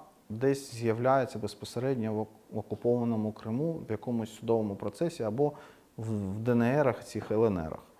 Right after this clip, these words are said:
Ну, в Д Н Рах переважно. Можливо, буде перемога і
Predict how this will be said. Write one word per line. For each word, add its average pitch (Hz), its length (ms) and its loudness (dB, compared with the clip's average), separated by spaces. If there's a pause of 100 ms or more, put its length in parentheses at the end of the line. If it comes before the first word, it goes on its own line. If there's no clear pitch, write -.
(440)
Ну, 147 60 4
в 139 40 4
Д 135 100 2
Н 107 80 4
Рах - 320 -6
переважно. - 560 -6
Можливо, 117 580 2 (540)
буде 123 220 4
перемога 127 600 4
і 104 320 0